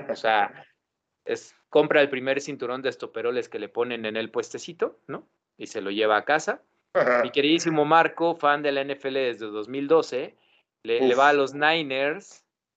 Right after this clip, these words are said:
Speaker 1: ¿no? Eh, él sí se enamoró de esos Niners de Jim Harbaugh, entonces, pues, un poquito como agarrar al, al que gana, ¿no? Al que, al que juega mejor, pero, pues, está bien, se respeta, mi querido Marco. Yo también le voy a los Niners.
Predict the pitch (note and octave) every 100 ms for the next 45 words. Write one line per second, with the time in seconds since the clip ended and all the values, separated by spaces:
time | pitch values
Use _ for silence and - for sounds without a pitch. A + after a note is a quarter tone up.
0 | _ - A#2 E3 C3+ A#2+ B2 C3 C#3+ C#3+
1 | D3+ D#3 C#3+ B2+ B2 C3+ C#3 C#3 B2 C3+
2 | C#3+ C3 A#2+ A2 A2+ B2 - C3+ C3 A2
3 | G#2+ G#2 A2 B2+ A#2+ - _ _ _ _
4 | _ _ _ - C#3+ D3+ G#3+ - D#3+ -
5 | - B2 A#2 A#2 A#2+ C3 C3+ B2+ A2+ A2
6 | G#2+ A2 A2 B2+ C#3 D#3 B2+ A#2 D3 E3
7 | A2 - G#2+ G#2 G#2+ G#2+ - - C#3 B2+
8 | A2+ C3 B2+ - A2 G#2+ A#2 B2+ - D#3
9 | D#3+ D#3+ D3 - A#2 A2 - C3+ C3 A#2
10 | G#2+ A2 A2+ A#2+ A2 B2 - - - -
11 | _ _ _ _ D3 F3+ E3 D3+ D3 D3
12 | C#3 C#3 D3+ C#3+ D3 -